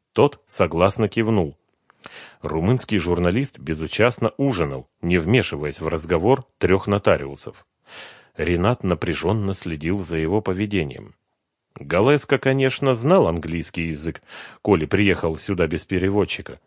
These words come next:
чтобы собирать нужный ему материал.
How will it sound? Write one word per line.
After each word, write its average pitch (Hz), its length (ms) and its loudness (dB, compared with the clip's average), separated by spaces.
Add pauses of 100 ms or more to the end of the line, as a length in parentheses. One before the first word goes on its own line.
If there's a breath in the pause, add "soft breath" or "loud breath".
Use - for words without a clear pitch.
чтобы 92 360 2
собирать 101 460 4
нужный 90 480 2
ему 92 180 2
материал. 92 600 2